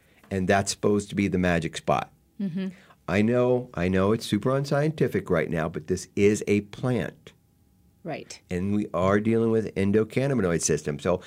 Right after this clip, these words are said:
Speaker 1: even Big Pharma, I, I'm sure, is not going to solve this. Uh, you know, uh, th-, this is, this is something you're gonna have to really be in tune with your dog while you're doing it.
Speaker 2: Definitely. Watch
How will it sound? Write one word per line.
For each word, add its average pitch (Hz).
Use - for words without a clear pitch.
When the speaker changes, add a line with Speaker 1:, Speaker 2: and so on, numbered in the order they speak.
Speaker 1:
even 127
Big 113
Pharma, 98
I, 80
I'm 90
sure, 85
is 78
not 92
going 82
to 73
solve 85
this. 69
Uh, 90
you 98
know, 87
uh, 90
th-, 101
this 117
is, 117
this 123
is 139
something 131
you're 113
gonna 107
have 104
to 107
really 101
be 92
in 92
tune 101
with 139
your 156
dog 110
while 98
you're 95
doing 85
it. -
Speaker 2:
Definitely. 156
Watch 170